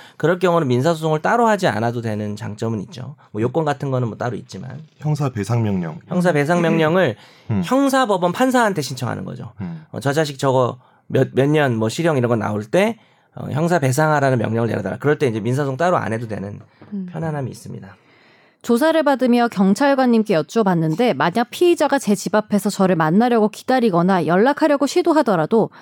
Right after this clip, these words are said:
Speaker 4: 남녀 관계가 아니기 때문에 접근 금지 신청 같은 절차가 힘들 수도 있다고 했습니다.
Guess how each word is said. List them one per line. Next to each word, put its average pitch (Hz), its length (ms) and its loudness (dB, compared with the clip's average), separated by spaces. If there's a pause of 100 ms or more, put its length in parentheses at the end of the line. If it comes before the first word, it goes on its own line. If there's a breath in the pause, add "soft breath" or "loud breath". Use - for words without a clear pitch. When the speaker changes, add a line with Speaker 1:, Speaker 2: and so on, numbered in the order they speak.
(100)
Speaker 4:
남녀 226 340 4
관계가 262 400 2
아니기 185 280 2
때문에 185 400 2
접근 294 520 2
금지 208 300 4
신청 294 340 2
같은 214 300 2
절차가 165 420 0
힘들 349 300 4
수도 - 180 -2
있다고 180 320 0
했습니다. 139 540 -4